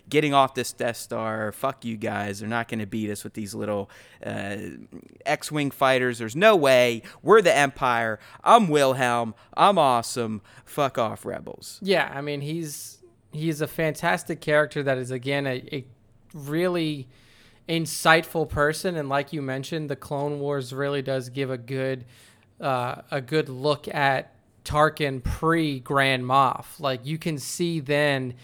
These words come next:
Speaker 2: that this guy is gonna go far in the Imperial power
Speaker 1: Oh, he's
Speaker 2: structure.
Speaker 1: ve-, he was very ambitious. I mean, he was
Speaker 2: Yeah.
Speaker 1: doing anything to make a name for himself, to stand out. I, I believe him and Anakin went on a few missions, and
Speaker 2: Mm-hmm.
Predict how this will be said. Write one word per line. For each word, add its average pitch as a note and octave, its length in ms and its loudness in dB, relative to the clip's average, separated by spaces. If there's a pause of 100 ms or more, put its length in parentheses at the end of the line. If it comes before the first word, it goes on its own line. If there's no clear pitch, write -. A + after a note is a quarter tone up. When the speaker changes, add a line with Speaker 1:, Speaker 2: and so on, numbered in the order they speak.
(220)
Speaker 2:
that D3+ 220 0
this D#3+ 220 2
guy D3 280 8
is D3 160 4
gonna C#3 200 0
go C3+ 160 -2
far C#3+ 480 2
in C#3+ 120 -2
the C3+ 100 -4
Imperial C3+ 460 -2
power C3 280 2
Speaker 1:
Oh, D#3 60 8
he's G3+ 140 2
Speaker 2:
structure. F3 300 8
Speaker 1:
ve-, F3+ 60 4
he F#3+ 60 2
was G3 140 0
very E3 380 6
ambitious. C3+ 640 0
I A#2 40 -4
mean, B2 100 -2
he C#3+ 80 -2
was D3 120 -6
Speaker 2:
Yeah. C#3+ 60 -2
Speaker 1:
doing C3 160 2
anything C3+ 360 -2
to A#2+ 60 0
make B2 200 -2
a B2+ 40 -6
name A#2 240 -4
for A#2 120 -10
himself, A#2 400 -4
to G#2 60 -14
stand A2+ 400 -2
out. G#2+ 280 0
I, G#2+ 180 0
I A2+ 40 0
believe A#2+ 280 -2
him B2 160 -2
and A2+ 80 -2
Anakin A#2+ 480 -2
went A2+ 160 -4
on A2+ 160 -2
a A2 40 -4
few A#2 220 -6
missions, A2 680 -4
and G#2+ 180 -6
Speaker 2:
Mm-hmm. C3 80 -14